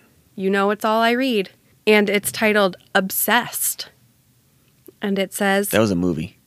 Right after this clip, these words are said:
Speaker 1: Obsessed was a movie?
Speaker 2: Yeah.
Speaker 1: What was it about?
Speaker 2: I think it was with Allie Larder. She was a secretary, I think, obsessed with a married man.
Speaker 1: Oh, yeah, I remember that
Speaker 2: Yeah.
Speaker 1: movie. Yeah.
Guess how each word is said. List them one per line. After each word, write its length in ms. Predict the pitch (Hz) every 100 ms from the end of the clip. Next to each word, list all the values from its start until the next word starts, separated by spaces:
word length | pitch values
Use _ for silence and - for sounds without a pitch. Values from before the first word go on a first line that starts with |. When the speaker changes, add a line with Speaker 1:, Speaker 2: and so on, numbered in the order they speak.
| _ -
Speaker 1:
Obsessed 560 | 170 - 185 190 -
was 140 | 214 196
a 40 |
movie? 260 | 180 175 214
Speaker 2:
Yeah. 180 | 175 - _ _ -
Speaker 1:
What 120 | 202
was 140 | 196
it 80 | 185
about? 340 | 180 190 185 - _ -
Speaker 2:
I 60 | -
think 180 | 95
it 60 | 80
was 160 | 87 92
with 180 | 87 -
Allie 220 | 92 87
Larder. 460 | 80 82 92 104 - _ - 101 87
She 160 | - 95
was 120 | 80
a 60 |
secretary, 640 | 85 90 - 80 85 80 82
I 80 | -
think, 320 | 90 90 - _ _ _
obsessed 460 | 98 - 85 - -
with 280 | 78 - _ _ -
a 80 | -
married 320 | 92 92 90
man. 240 | 90 67 - _ -
Speaker 1:
Oh, 720 | 208 214 220 226 226 220 220
yeah, 260 | 208 196 208
I 80 | 208
remember 380 | 202 202 240 214
that 180 | 175 151
Speaker 2:
Yeah. 60 |
Speaker 1:
movie. 300 | 156 156 160 _ 214
Yeah. 160 | 175